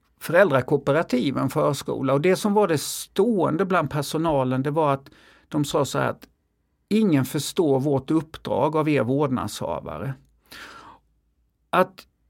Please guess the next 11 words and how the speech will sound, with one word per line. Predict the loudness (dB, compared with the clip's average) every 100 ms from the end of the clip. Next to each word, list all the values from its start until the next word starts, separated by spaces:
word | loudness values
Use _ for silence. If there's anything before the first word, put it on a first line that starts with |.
| -6
då | 0 2
tror | 2 2
jag |
man | 2
i | 0
förskolan | 2 0 0 -2 0 0
ibland | 0 0
måste | 0 -2 -8
bli | -8 -6 -6 -6 -4
bättre | -4 -4 _ -8 -6
på | -4 -2 -2